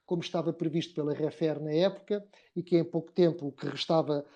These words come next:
dali, da rede ferroviária nacional que não estava eletrificada passaria a ter a catenária, mas a verdade é que, como sabemos,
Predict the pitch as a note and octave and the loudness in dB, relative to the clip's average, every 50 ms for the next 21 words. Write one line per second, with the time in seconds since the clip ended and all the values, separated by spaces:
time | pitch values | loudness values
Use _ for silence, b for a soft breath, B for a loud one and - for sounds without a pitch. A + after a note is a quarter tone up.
0 | b b b D#3 C3 D3+ D#3+ D#3 D#3 D#3+ D#3 D#3 E3 C#3 D#3+ C#3+ D#3+ D#3+ D#3+ - | b b b -4 2 4 4 4 6 4 4 4 4 4 4 4 4 4 2 2
1 | E3 C#3+ D#3 D#3 C#3 D#3+ D#3 D3+ D3+ D#3+ D#3+ - D#3+ D#3+ D#3+ D#3 - E3 D#3+ D3+ | 2 2 2 4 4 4 4 4 2 0 -2 -2 -2 0 0 0 0 -2 -4 -4
2 | - - D#3 D3 D#3 D#3 D#3 - - D#3 - F3+ D#3 D3 - _ _ - D3 C#3+ | -2 -2 -2 0 0 -2 -2 -6 -8 -4 -2 -2 -2 -2 -4 _ _ -20 -18 -14
3 | - - - D3+ D3+ D3 - D#3 D#3+ D#3+ - E3+ - - F3 E3 E3 F3+ F3+ F3+ | -14 -12 -8 -8 -8 -6 -4 -4 -4 -4 -4 -6 -6 -4 -2 -2 -2 -2 -4 -6
4 | b b b b G3 F3 D#3+ D3+ D#3+ E3+ F3+ F3 F3 F3 F3+ - F3+ F3 - - | b b b b 2 4 4 4 4 4 4 4 4 2 0 0 -2 -2 -2 -2
5 | E3 D3+ F3 F3+ F3 - - - | 2 2 2 2 0 -4 -12 -14